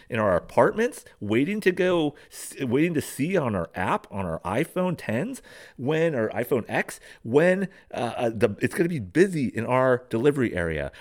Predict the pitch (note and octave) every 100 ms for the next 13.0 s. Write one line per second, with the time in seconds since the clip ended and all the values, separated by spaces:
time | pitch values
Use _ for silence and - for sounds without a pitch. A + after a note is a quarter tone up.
0 | - B2+ C3+ F#3 F#3 C3 A#2 - - D#3+
1 | - D3 C#3 G#2+ A#2+ A#2+ - - - -
2 | C#3 F3+ F3 A2 - C#3 - G#3+ E3+ G#2
3 | F2 D2+ C#2 - - - D#3+ - - -
4 | - A2+ G2 C#3+ C#3+ E3+ A3 G3 G3 -
5 | A2 A2+ D3 G3 F3+ B3+ A#3+ A3 - -
6 | A2+ D#3 G3+ F#3 A#3 G#3+ F#3+ - G3 C3
7 | D#3 D#3 A#2+ D3 F#3+ A2 D#2 - _ _
8 | _ _ _ _ _ _ _ _ _ -
9 | G#3 G#3+ G3 D#3+ B2+ G#2+ D2 - _ _
10 | F3 G#3 B2 - - - - - G2 C3
11 | B2 G#2 G#2 D#2 C#2 - - - - A#2+
12 | - A#3+ B3 F#3+ C3+ G2+ F2+ D2+ C2+